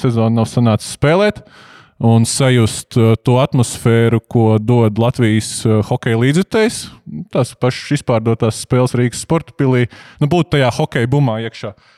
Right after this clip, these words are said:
Nu, tagad š-, savā ziņā šie spēlētāji dabūna attēsties gan to publikas interesi, gan to atmosfēru, gan spēlēšanu kopā ar saviem džekiem Rīgas Dinamo, ā, kas, ā, nu, kas ir veicinājis to, ka paliek,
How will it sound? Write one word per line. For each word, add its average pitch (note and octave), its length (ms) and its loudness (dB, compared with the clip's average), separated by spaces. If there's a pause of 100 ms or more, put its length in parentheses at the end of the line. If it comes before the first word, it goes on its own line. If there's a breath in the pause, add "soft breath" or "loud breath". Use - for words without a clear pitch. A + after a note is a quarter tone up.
(140 soft breath)
Nu, D3 60 -14
tagad F3+ 320 -8
š-, - 260 -18
savā F#3+ 320 -4
ziņā F#3 320 -6
šie F3+ 160 -12
spēlētāji F#3 580 -8
dabūna D#3 380 -10
attēsties A2+ 480 -12
gan B2 160 -14
to A#2 180 -12
publikas B2 480 -6
interesi, B2 440 0
gan A2 160 2
to A#2+ 100 0
atmosfēru, A#2 560 0
gan A2 140 0
spēlēšanu A#2 580 0
kopā B2 300 0
ar - 20 -6
saviem A#2+ 260 0
džekiem B2 380 0
Rīgas B2 240 0
Dinamo, F#3 380 2 (520 loud breath)
ā, A#2 320 2
kas, - 540 -2
ā, A#2+ 320 4
nu, A2+ 420 -2
kas - 220 -4
ir F#3 80 0
veicinājis B2 480 0
to, D3 160 0
ka A2+ 400 -6 (480)
paliek, C#3 240 -6